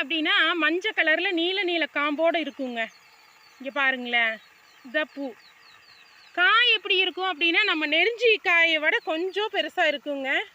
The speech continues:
பாருங்களேன். செடியோட அடிப்பகுதியில பெரிய முத்து முத்தா இருக்கும் இந்த காய். பாருங்களேன். ஒரு, ஒரு செடி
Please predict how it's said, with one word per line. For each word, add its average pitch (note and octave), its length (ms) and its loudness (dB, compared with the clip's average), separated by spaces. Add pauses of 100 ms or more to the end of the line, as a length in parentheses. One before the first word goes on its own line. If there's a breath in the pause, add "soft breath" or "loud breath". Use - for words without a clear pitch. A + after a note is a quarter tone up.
(120)
பாருங்களேன். B3 600 -4 (1120)
செடியோட G4 460 2 (100)
அடிப்பகுதியில F4+ 880 -2
பெரிய F#4 360 -2
முத்து F4 240 -8
முத்தா F4 300 -4
இருக்கும் D4+ 280 -4
இந்த B3+ 120 -8
காய். B3 360 -6 (2750)
பாருங்களேன். B3+ 640 -4 (1040)
ஒரு, D#4+ 160 2
ஒரு D#4+ 180 4
செடி F#4 240 0